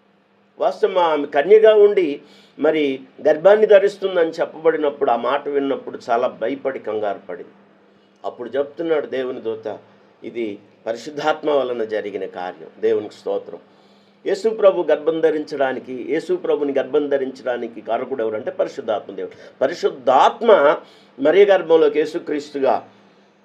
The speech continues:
ప్రియులరా అరుదించిన ఉన్నతమైనటువంటి సమయం అది. యేసుక్రీస్తు పరిశుద్ధాత్మ ద్వారా గర్భాన్ని మరి ధరించబడిన అనుభవాన్ని మనం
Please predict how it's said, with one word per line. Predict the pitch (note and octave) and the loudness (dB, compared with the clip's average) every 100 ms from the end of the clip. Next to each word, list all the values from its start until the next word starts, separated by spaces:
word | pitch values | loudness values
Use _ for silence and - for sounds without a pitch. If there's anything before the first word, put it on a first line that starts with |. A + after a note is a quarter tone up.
| _ _ _ _ _ _ _ _ | _ _ _ _ _ _ _ _
ప్రియులరా | C#3 E3 E3+ D#3 | -10 -2 0 2
అరుదించిన | B2 C#3 E3+ F3 E3 D3 B2+ A#2+ A2+ - _ _ - | 4 4 2 0 -2 -2 -2 -2 -6 -14 _ _ -2
ఉన్నతమైనటువంటి | C3 D#3+ F#3 E3+ D#3+ C#3 B2 A2+ G#2 G2+ G#2 | 2 2 0 -2 -2 -2 -2 -6 -10 -10 -10
సమయం | A#2+ A#2+ A#2 G2 | -6 -4 -4 -8
అది. | E2 - _ _ _ _ _ _ _ _ _ _ _ _ _ _ - | -12 -18 _ _ _ _ _ _ _ _ _ _ _ _ _ _ 0
యేసుక్రీస్తు | F3 A#3 B3 A#3+ G#3 E3+ B2+ - G#2+ - _ _ _ - | 2 2 0 0 2 2 -2 -10 -12 -12 _ _ _ -2
పరిశుద్ధాత్మ | F3 A3 B3 G3+ E3 D3 F#3+ A3+ A#3+ | 0 4 4 4 0 2 4 4 4
ద్వారా | A#3 G#3 G3 | 6 6 4
గర్భాన్ని | E3+ C#3+ D3 D#3 D3+ C#3+ B2 - - A#2 | 2 0 2 0 2 0 -2 -10 -20 -6
మరి | B2+ A#2+ A#2 - _ - | -4 -4 -6 -10 _ -16
ధరించబడిన | A#2+ A2+ D3+ F#3+ G3 F#3+ E3+ E3 D3 | -6 2 4 2 -2 -2 0 0 0
అనుభవాన్ని | D3 D#3+ D3+ C#3 B2+ C#3+ | 0 2 2 0 0 -2
మనం | C3 A#2 | -2 -4